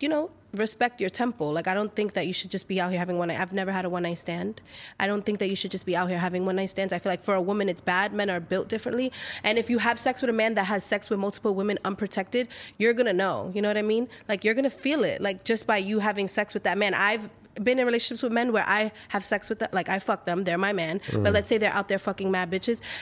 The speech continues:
Speaker 1: and I don't know, my energy is just off, you know what I mean? Like, I just get crazy or weird, I don't know, it just feels like, I know you're fucking other people
Speaker 2: It's
Speaker 1: just
Speaker 2: almost
Speaker 1: because
Speaker 2: like you wanna be in a relationship,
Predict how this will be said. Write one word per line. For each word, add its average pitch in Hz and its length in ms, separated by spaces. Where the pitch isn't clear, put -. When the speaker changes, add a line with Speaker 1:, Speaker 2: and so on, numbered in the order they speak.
Speaker 1:
and 233 100
I 277 60
don't 302 80
know, 311 100
my 226 160
energy 269 320
is 254 120
just 254 180
off, 214 400
you 226 80
know 233 60
what 247 100
I 254 60
mean? 254 160
Like, 220 160
I 226 120
just 269 200
get 208 160
crazy 202 420
or 175 80
weird, 214 400
I 208 80
don't 247 100
know, 247 160
it 202 80
just - 220
feels 262 300
like, 208 160
I 226 100
know 285 140
you're 247 160
fucking 208 480
other 185 200
people 156 360
Speaker 2:
It's 120 100
Speaker 1:
just 131 60
Speaker 2:
almost 139 220
Speaker 1:
because 139 120
Speaker 2:
like 117 40
you 123 100
wanna 123 160
be 120 100
in 113 60
a 107 40
relationship, 87 560